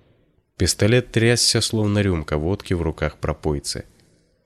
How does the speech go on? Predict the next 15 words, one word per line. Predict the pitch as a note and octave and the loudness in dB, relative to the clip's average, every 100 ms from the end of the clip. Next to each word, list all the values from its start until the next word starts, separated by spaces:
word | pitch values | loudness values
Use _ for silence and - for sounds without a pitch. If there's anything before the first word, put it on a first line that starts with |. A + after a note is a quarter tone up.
| - | -12
Окошко | D#2 - G#2 - E2 | -12 -4 -4 -2 -2
между | D#2+ D2+ D#2 | -2 -2 -6
кунгом | - E2 D2+ D2 C#2+ | -4 -4 -2 -4 -6
и | |
кабиной | - D2 F2 F#2 F2+ | -6 -4 -2 -2 0
распахнуто. | E2+ - - D2 - - - - _ _ _ _ _ _ _ _ | -2 -4 -6 -8 -8 -14 -14 -16 _ _ _ _ _ _ _ _
Возле | E2+ G2 G#2 A#2+ | -2 2 4 4
задней | A#2+ C3 A#2+ G#2+ | 4 2 2 0
стенки | - B2 A#2+ - | 2 0 0 0
лежал | G2+ F#2 F#2+ E2+ | 0 0 0 -2
пулемёт | - D#2+ D#2+ G2+ G#2+ - - | -2 -2 0 -2 -4 -8 -4
и | E2 | -2
ленты | E2 D#2+ D#2 | -2 -2 -4
с | - | -4
патронами. | D#2+ - D#2 D2 C#2+ C#2+ | -6 -6 -6 -6 -8 -10